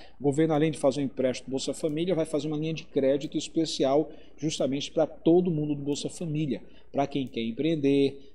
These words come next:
né, pra quem quer dar o primeiro passo pra investir, pra quem quer incrementar que já tem um negócio, então é ficar atento.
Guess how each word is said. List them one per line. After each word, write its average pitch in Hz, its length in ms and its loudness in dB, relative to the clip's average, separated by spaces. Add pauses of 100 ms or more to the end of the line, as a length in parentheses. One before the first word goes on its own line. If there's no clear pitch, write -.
(100)
né, 123 140 -2
pra 131 140 -6
quem 139 140 -4
quer 123 140 -2
dar 120 100 -2
o 120 40 -2
primeiro 120 300 -4
passo 120 320 -4
pra 113 140 -4
investir, 135 680 0 (220)
pra 123 120 -2
quem 131 160 -4
quer 120 140 -2
incrementar 117 600 -4
que 120 60 -6
já 113 120 -2
tem 127 140 -2
um 127 40 0
negócio, 131 340 -2
então 151 400 0
é 147 160 -2
ficar 160 320 -6
atento. - 460 -8